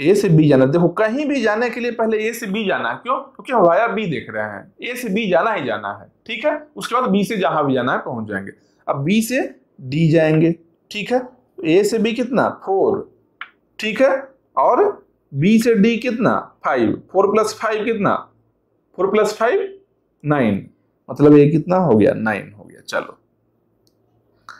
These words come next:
Same वैसे ही ए से ई जाना है अगर, ठीक है।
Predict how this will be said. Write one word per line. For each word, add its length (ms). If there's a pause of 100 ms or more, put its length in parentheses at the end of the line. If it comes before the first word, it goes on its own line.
(240)
Same 340
वैसे 300
ही 180 (2250)
ए 260
से 240 (640)
ई 200
जाना 360
है 180
अगर, 240 (480)
ठीक 200
है। 80